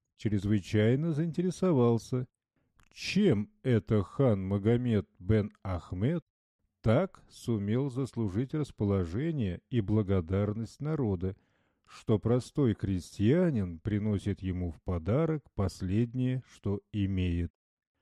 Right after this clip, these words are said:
С другой стороны, он обеспокоился. Слова этого мужика кажутся мне загадочными. Почему это он хочет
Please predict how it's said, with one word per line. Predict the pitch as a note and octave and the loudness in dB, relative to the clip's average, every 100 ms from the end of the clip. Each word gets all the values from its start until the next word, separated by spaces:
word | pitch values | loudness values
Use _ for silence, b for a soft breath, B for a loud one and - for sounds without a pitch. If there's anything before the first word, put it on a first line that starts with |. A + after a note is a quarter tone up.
| _ _ _ - | _ _ _ -16
С | F#2 | -8
другой | G2 A3 G#3 F#3 A#2 | -2 0 4 4 4
стороны, | - A#2+ A2+ A2 G2+ E2+ D#2+ _ _ | 0 0 2 2 0 -4 -8 _ _
он | G#2 G2 | -8 -4
обеспокоился. | A2 A#2 - F#3 F#3 B2 G#2 G2+ - - G#2 _ _ _ _ _ _ _ | -4 -4 -6 -6 -2 0 2 0 -4 -8 -10 _ _ _ _ _ _ _
Слова | - - G2+ A2+ B2+ A#2 G2+ - | -12 0 4 4 4 2 0 -2
этого | B2+ - G#2+ F#2 | 0 2 2 2
мужика | F#2 E2+ F2 F2 G#2 B2+ E3+ - | 0 -2 -4 -2 0 2 0 -2
кажутся | - G2+ A2+ C3+ - - C3+ | 0 2 2 -2 -8 -4 -4
мне | C#3+ A#2 G2+ G2 | 0 0 0 0
загадочными. | F#2+ B2+ C#3+ D3+ F#2 E2 - E2+ E2 D2+ _ _ _ _ _ _ - | -2 -4 -2 -4 -4 -8 -10 -8 -8 -10 _ _ _ _ _ _ -2
Почему | D3 E3+ - G#3 G#3+ G3 A#2+ - | 0 0 -2 -2 0 0 0 -2
это | C3 - A2+ A#2 _ _ | -2 -2 -2 -4 _ _
он | C#3 A2+ F#2+ | -2 -2 -2
хочет | E2+ - F3 - - G2 - | -6 -4 -4 -2 -4 -6 -8